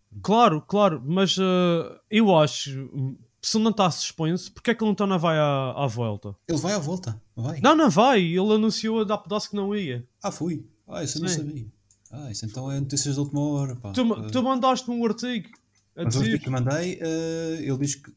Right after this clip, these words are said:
Speaker 2: ia, não ia deixar a, a, de ir à volta por
Speaker 1: Ah,
Speaker 2: causa
Speaker 1: não,
Speaker 2: do
Speaker 1: mas eu, eu vi agora aqui no, ok, que, espera, está aqui no Cycling News,
Speaker 2: Já,
Speaker 1: Nário
Speaker 2: já estou a
Speaker 1: Quintana.
Speaker 2: ver, pois. Pelo
Speaker 1: Nário
Speaker 2: Zé Paulo
Speaker 1: Quintana.
Speaker 2: Volta.
Speaker 1: Mas isto,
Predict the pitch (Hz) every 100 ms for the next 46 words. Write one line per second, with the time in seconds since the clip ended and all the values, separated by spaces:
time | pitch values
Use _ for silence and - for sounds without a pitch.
0 | _ _ _ 113 131 139 - - - 120
1 | 135 160 190 120 117 131 120 110 104 104
2 | 104 101 104 101 _ _ - 92 92 92
3 | 92 - 95 113 113 107 104 131 135 131
4 | 214 233 240 220 185 202 208 180 220 214
5 | 214 214 208 185 185 175 160 - 180 165
6 | - 180 - 170 131 196 185 190 - 196
7 | 180 180 151 160 139 110 170 185 139 165
8 | 151 180 190 196 131 127 120 - _ _
9 | 127 151 180 - 185 - - - 107 _
10 | _ _ - - - 190 220 - -